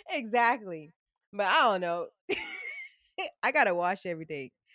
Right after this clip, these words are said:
Every day, multiple times a day. I can't feel clammy at all. But again,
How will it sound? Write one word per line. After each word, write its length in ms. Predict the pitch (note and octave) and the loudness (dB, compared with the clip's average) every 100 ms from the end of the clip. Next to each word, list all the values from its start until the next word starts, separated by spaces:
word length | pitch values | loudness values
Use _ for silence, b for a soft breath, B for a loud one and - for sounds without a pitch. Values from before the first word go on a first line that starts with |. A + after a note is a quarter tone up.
| b b _ - | b b _ 0
Every 260 | B3+ C4 | 2 2
day, 360 | A#3 A#3+ A3 G#3 | 2 2 2 -2
multiple 420 | G#3 A3 A3+ G3 F#3+ | 0 0 0 -4 -6
times 380 | A#3 G#3+ G3+ E3+ | -2 0 -2 -4
a 40 | |
day. 300 | D#3+ C3 G#2+ _ - | -8 -8 -10 _ -2
I 120 | F3+ | 0
can't 320 | C4+ D#4+ A#3 - | 2 2 0 -2
feel 200 | A3+ G3 | -4 -6
clammy 480 | - F3 D3+ A#2+ D#3 _ _ D3 | -4 -6 -6 -12 -20 _ _ -6
at 120 | D#3 | 0
all. 400 | D3 C3+ A2 D#3 - _ _ _ _ _ _ - _ E3+ | 2 0 -4 -14 -20 _ _ _ _ _ _ -20 _ -10
But 140 | G#3 | -6
again, 480 | B3 F#3+ E3 E3 G3 | -4 -2 -4 -4 -10